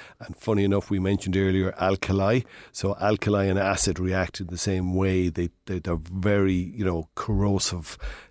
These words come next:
They don't, they react badly to lots of different things. So there's a lot of lime in the capping, and therefore there's a, a, a lot of alkali, and the paint and the alkali don't like each other. So there's also a problem with they're made in a mould, and the mould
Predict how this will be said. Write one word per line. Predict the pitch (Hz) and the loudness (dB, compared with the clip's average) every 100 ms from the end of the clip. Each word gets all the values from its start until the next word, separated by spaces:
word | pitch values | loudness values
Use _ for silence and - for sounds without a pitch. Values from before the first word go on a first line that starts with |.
| - | -8
They | 92 | -4
don't, | 107 104 98 - - | 0 2 0 -4 -2
they | 92 | 0
react | 92 98 92 - - | 2 2 0 -2 -2
badly | 92 92 85 87 | 0 2 0 -2
to | 92 | 0
lots | 90 82 - | 0 -2 -4
of | |
different | 87 82 87 | -6 -6 -6
things. | 90 87 85 - - - | -4 -4 -8 -14 -20 -14
So | - 104 98 | -4 0 0
there's | 92 92 | 0 2
a | 98 | 2
lot | 113 | 4
of | 117 | 4
lime | 107 98 98 95 | 4 4 2 2
in | 85 | 0
the | - | -4
capping, | - 113 113 110 - - - | -2 0 0 -2 -4 -12 -16
and | 80 | -8
therefore | 92 95 - 98 90 | -2 -2 -2 -2 -2
there's | 90 80 - - | -2 -6 -10 -10
a, | 87 - | -10 -8
a, | 92 - | -8 -4
a | |
lot | 95 95 | 0 0
of | 87 | 0
alkali, | 85 110 - 95 90 | 2 0 2 0 2
and | 92 87 | 0 -2
the | 80 | -4
paint | - - 110 113 117 - - _ | -8 -2 2 2 2 -2 -10 _
and | - 85 | -6 -2
the | 90 - | -2 0
alkali | 101 - 87 85 | -2 -2 -6 -6
don't | 85 85 | -6 -6
like | - 85 | -4 -4
each | 80 - | -6 -8
other. | 71 - - - - - | -10 -12 -20 -20 -20 -16
So | - 101 90 - - | -4 0 0 -4 -4
there's | 98 | 0
also | 104 107 117 131 | 4 4 4 2
a | |
problem | 98 113 101 101 | 4 4 4 4
with | 95 92 | 2 2
they're | 90 | 2
made | 95 98 90 | 4 4 2
in | |
a | 85 | 0
mould, | 85 98 104 123 123 | 0 2 4 2 2
and | 90 92 | -2 -2
the | 90 | 0
mould | 95 104 110 110 | 2 4 4 2